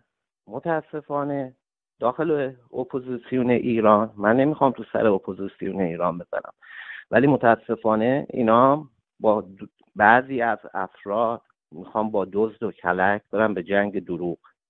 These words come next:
نمیشه. شما باید با جمهوری اسلامی هر کاری که می‌کنید شما باید برعکسش رو انجام بدید. شما همین نمونهش رو ببینید. صبح شما همین نمونهش رو که،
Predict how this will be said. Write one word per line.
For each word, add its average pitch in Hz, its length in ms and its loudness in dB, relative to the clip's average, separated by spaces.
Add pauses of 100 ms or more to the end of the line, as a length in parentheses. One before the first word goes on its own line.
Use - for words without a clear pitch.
(120)
نمیشه. 131 540 0 (500)
شما 113 280 4
باید 123 280 6
با 120 260 -8
جمهوری 110 400 -4
اسلامی 104 380 0
هر 123 260 0
کاری 131 300 0
که 139 100 -6
می‌کنید 117 360 -4
شما 113 260 -2
باید 120 180 2
برعکسش 117 720 0
رو 139 80 0
انجام 92 360 -6
بدید. - 240 -20 (920)
شما 156 240 0
همین 180 320 2
نمونهش 135 400 -2
رو 143 60 -8
ببینید. 143 320 -4 (100)
صبح 107 220 -10 (540)
شما 143 260 6
همین 190 320 0
نمونهش 151 440 -2
رو 165 60 -8
که، 139 320 -4